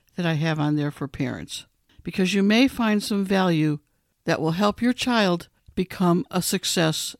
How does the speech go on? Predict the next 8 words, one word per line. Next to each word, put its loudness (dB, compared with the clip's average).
in 0
college, -8
and -2
as 2
a 0
result, 0
a -6
success -2